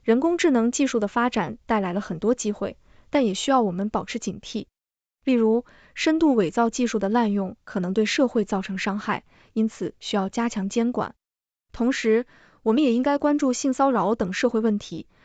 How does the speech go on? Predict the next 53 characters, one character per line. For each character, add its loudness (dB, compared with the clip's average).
并 4
努 2
力 2
创 0
造 2
一 0
个 0
平 -2
等 0
和 -6
尊 0
重 2
的 -2
工 -4
作 -2
环 -8
境。 -6
以 2
上 4
就 2
是 0
今 0
天 2
的 4
新 0
闻 0
总 -4
结， -8
我 -2
希 0
望 2
大 0
家 -2
喜 -8
欢。 -10
如 0
果 2
你 2
有 2
什 -2
么 -2
想 -2
法 -4
或 0
问 2
题， -8
欢 2
迎 2
在 0
下 0
方 0
留 2
言， -2